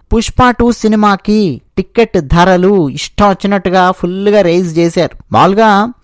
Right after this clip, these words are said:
రెండు వందల యాభై రూపాయలు ఉండేటటువంటి టికెట్, అంటే అటువంటి థియేటర్స్లో టికెట్ ధర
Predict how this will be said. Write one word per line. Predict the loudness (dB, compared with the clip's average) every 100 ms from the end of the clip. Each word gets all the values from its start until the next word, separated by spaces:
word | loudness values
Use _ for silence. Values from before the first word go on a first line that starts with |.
| _ -20 -8
రెండు | 0 2 4
వందల | 2
యాభై | 2 4 4 2 2
రూపాయలు | 2 2 2 2 2
ఉండేటటువంటి | 2 0 -2 -2 -2 -2
టికెట్, | -4 -2 -2 -2 -6 -10 -20 -14
అంటే | -2 0
అటువంటి | 2 0 0
థియేటర్స్లో | -2 0 2 0 -4 -2 -2 -2 -2 -10 -4
టికెట్ | 0 0
ధర | 2 2 2 2